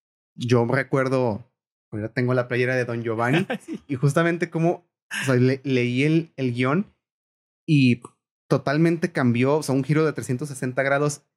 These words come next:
Speaker 1: el cómo la imaginé cuando lo leía, cuando tú la montaste, ¿no?
Speaker 2: Sí.
Speaker 1: Y recuerdo con mucho cariño esos momentos porque,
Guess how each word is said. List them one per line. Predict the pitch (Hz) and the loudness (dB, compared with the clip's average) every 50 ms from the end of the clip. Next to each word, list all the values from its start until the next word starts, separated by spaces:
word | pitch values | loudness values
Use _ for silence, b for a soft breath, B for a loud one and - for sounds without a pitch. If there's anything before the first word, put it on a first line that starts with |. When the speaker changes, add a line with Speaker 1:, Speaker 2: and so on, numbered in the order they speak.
| _ _ _ _ _ | _ _ _ _ _
Speaker 1:
el | - 131 123 120 | 0 0 0 0
cómo | - 139 135 147 156 | 0 0 0 2 2
la | 165 160 | 2 2
imaginé | 151 143 127 - - 120 131 131 - | 0 0 -2 -4 -4 -4 -6 -6 -4
cuando | - 143 135 135 127 123 | -2 -2 0 2 2 2
lo | 123 120 | 2 2
leía, | 117 113 110 117 127 165 190 185 - | 2 0 0 2 2 2 0 0 0
cuando | - 143 131 120 113 113 110 - _ _ _ _ _ _ | -2 -2 0 0 0 -2 -4 -6 _ _ _ _ _ _
tú | - 127 127 | 0 2 2
la | 135 156 | 4 2
montaste, | 156 143 120 110 98 123 131 127 - - 110 | 2 0 0 -2 -2 -4 -4 -4 -6 -4 -4
¿no? | 110 123 156 208 - _ _ _ _ | -2 0 -2 -2 -4 _ _ _ _
Speaker 2:
Sí. | - - - 110 107 104 | -18 -12 -8 -8 -4 -2
Speaker 1:
Y | 139 135 | 0 0
recuerdo | 131 127 123 - 127 147 156 | 0 0 0 0 2 2 2
con | 160 147 127 | 2 2 2
mucho | 123 131 127 - - | 2 2 0 -2 -4
cariño | - 127 123 123 127 131 139 139 135 | -2 -2 0 0 2 2 2 2 0
esos | 135 127 - 151 143 131 127 | 0 -2 -2 -2 -4 -2 -2
momentos | 120 120 120 120 120 135 - | -4 -4 -4 -4 -6 -8 -6
porque, | - 127 123 123 - 113 104 98 95 | -6 -6 -6 -4 -2 -2 -2 -4 -6